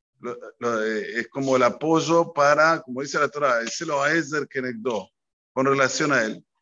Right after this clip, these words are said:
sino principalmente porque cuando Boraholam hace que nazca la mujer, Mehad Mitzarahotav, de una de sus costillas,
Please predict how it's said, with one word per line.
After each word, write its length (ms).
sino 340
principalmente 1200
porque 340
cuando 300
Boraholam 640
hace 640
que 140
nazca 460
la 100
mujer, 480
Mehad 640
Mitzarahotav, 1080
de 120
una 300
de 160
sus 220
costillas, 880